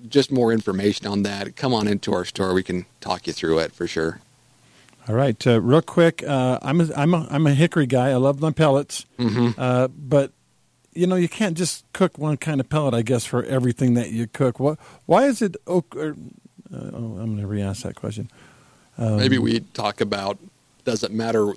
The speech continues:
Speaker 1: the quality of pellets as opposed to the flavor?
Speaker 2: Oh,
Speaker 1: is
Speaker 2: okay,
Speaker 1: what I'm
Speaker 2: okay,
Speaker 1: hoping
Speaker 2: okay.
Speaker 1: to get
Speaker 2: All
Speaker 1: at
Speaker 2: right,
Speaker 1: there.
Speaker 2: yeah, yeah, I, I went the wrong way with that. Okay. So, Troy, let me ask you this. Does it matter which brand of pellets you get,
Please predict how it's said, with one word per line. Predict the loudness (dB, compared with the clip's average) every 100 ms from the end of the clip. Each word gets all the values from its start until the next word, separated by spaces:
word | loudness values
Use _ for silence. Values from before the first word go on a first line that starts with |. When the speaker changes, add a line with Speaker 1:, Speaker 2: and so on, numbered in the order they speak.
| -8
Speaker 1:
the | -16
quality | -10 -4 -2 0 -4 -6
of | -10 -8
pellets | -6 -4 -6 -10
as | -12
opposed | -6 -6 -6
to |
the | -12
flavor? | -10 -10 -10 -2
Speaker 2:
Oh, | 2 2
Speaker 1:
is | 2
Speaker 2:
okay, | -2
Speaker 1:
what | -2
I'm | -2
Speaker 2:
okay, | -4
Speaker 1:
hoping | -4 -4
Speaker 2:
okay. | -4
Speaker 1:
to | -4
get | -2
Speaker 2:
All |
Speaker 1:
at | -2
Speaker 2:
right, | -4
Speaker 1:
there. | -4 -4 -6 -10 -4
Speaker 2:
yeah, | -2 0
yeah, | -2
I, | -2
I |
went | -2 -2
the | -2
wrong | 0
way | -2
with | -4
that. | -6 -6 -6
Okay. | -6 -8 -8 _ _ _ _ -20 -20 -20 -10
So, | 6 6 6 -6 _ _ _ -20 -20 _ -2
Troy, | 4 6
let | 6
me | 4
ask | 4 2
you | 2
this. | 2 2
Does | 2 2
it |
matter | 4 4 4 4
which | 4 2
brand | 0 0 2
of | 0
pellets | 0 2 2 0
you | -2
get, | 2 0